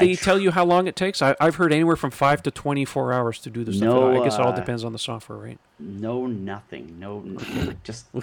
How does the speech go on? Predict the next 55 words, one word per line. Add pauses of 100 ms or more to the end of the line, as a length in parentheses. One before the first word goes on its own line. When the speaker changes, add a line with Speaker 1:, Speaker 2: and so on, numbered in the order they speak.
(340)
Speaker 2:
nothing.
I
actually
Speaker 1:
Expect
Speaker 2:
tried
to
Speaker 1:
twenty-four
Speaker 2:
call
Speaker 1:
hours.
Speaker 2:
and, (460)
yeah,
and,
and
I, (320)
I, (160)
I
tried
to
reach
out
to
s-, (220)
one
of
the, (160)
uh,
service
guys
over
there,
but
Speaker 1:
Yep. (120)
Speaker 2:
didn't
get
a
call
back.
So (680)
there
Speaker 1:
Earl
Speaker 2:
was,
Speaker 1:
just
Speaker 2:
there
Speaker 1:
had,
Speaker 2:
was (500)
Speaker 1:
Earl
just
had
his
done,
and
it
took
twenty-four
hours.